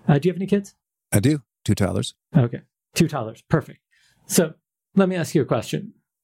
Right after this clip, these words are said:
Speaker 1: You know how in, like, traditionally, if you want to win somebody over, people will take you in the business world to a business dinner?
Speaker 2: All right. Yeah.
Speaker 1: And do you find those particularly enjoyable?
Speaker 2: It's hit or miss. <laughs>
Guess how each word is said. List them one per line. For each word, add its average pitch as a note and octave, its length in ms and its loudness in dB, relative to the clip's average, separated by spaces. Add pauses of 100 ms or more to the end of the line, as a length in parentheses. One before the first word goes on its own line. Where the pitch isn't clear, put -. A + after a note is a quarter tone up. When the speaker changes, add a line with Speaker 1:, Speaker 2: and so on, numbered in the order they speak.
(120)
Speaker 1:
You E3+ 140 4
know F3 120 0
how E3+ 180 0
in, D#3+ 80 2
like, C3+ 220 0
traditionally, B2 540 2
if A#2 140 -2
you C3 80 2
want A#2+ 140 0
to A2+ 40 -2
win A2 160 0
somebody A2 300 2
over, G#2 200 -2
people G#2 420 -2
will A2+ 140 0
take - 260 -2
you C3 60 0
in G#2 60 2
the G#2+ 60 -2
business A2+ 400 0
world A2+ 240 0
to A#2+ 120 2
a G2+ 40 0
business A#2 320 -2
dinner? C3+ 320 -2 (400)
Speaker 2:
All G#2 80 4
right. A#2 160 -2
Yeah. C3+ 160 2 (400)
Speaker 1:
And B2 400 0 (360)
do D#3+ 120 4
you E3 60 2
find D3+ 200 -2
those C#3+ 140 -2
particularly B2 600 0
enjoyable? A#2+ 480 -2 (240)
Speaker 2:
It's - 100 -2
hit - 120 2
or F#2 60 -8
miss. G2+ 340 -2
<laughs> A#3+ 1080 0